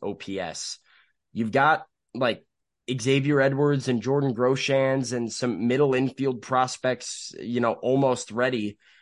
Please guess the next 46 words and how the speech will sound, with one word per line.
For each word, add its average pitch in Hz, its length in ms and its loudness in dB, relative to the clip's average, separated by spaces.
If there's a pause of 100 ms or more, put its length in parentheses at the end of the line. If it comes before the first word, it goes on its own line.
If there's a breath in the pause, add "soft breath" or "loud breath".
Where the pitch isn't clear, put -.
(220 soft breath)
But 123 180 0
you've 113 200 -2
got 135 260 2
Luis 127 340 -4
Arraez, 151 480 2
Garrett 143 300 2
Cooper, 143 340 -2
Yuli 135 420 0
Gurriel. 120 520 2
You 110 80 -4
don't 135 320 0
have 139 320 -2
a 120 60 0
third 131 480 -4
baseman. 110 580 -6 (380 soft breath)
And 117 200 2
what 139 200 4
we 165 100 6
know 151 180 8
about 127 320 4
the 127 60 0
Marlins 117 580 2
is 98 220 -12
they 123 180 2
have 139 300 2 (100)
pitching 160 520 0
on 107 260 2
pitching 143 460 0
on 110 240 0
pitching, 104 580 -4 (340 loud breath)
and 110 140 2
the 113 80 4
White 123 240 2
Sox 160 320 2
need 135 260 -2
to 131 60 -2
fill 123 260 -2
out 120 160 2
a 113 60 -6
starting 120 400 -2
rotation 110 640 -4
in 101 100 -2
twenty 113 300 -2
twenty-four 110 560 -2
and 95 220 -4
beyond. 98 440 -4